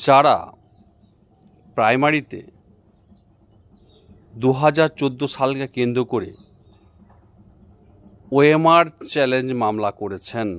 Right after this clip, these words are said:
তাদেরকে গুরুত্বপূর্ণ একটা আপডেট এবং বিস্তারিত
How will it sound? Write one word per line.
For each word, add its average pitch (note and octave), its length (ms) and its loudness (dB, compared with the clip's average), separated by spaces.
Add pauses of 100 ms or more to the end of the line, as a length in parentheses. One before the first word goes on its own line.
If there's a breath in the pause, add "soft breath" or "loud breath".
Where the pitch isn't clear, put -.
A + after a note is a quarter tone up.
(2250)
তাদেরকে E3 640 2 (1400)
গুরুত্বপূর্ণ F3+ 760 -2 (240)
একটা C#3+ 260 0 (100)
আপডেট A2+ 520 0 (1700)
এবং D#3+ 380 2 (460)
বিস্তারিত D#3+ 580 0